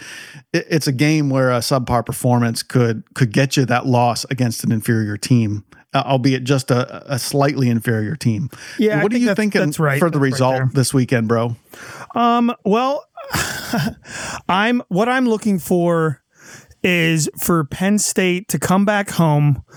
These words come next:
Speaker 2: to Beaver Stadium, and I wanna see them play a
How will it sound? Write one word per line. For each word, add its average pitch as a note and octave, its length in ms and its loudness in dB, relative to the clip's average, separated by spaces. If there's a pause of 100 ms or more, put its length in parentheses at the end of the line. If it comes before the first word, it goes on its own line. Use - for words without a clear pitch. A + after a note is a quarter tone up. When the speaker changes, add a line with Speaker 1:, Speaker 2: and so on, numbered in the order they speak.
(160)
Speaker 2:
to - 100 -2
Beaver E3+ 260 2
Stadium, C#3 720 0 (960)
and E3 160 2
I F3 100 2
wanna F#3+ 220 2
see F#3 260 0
them D#3 220 2
play D#3 320 0
a C#3 140 -2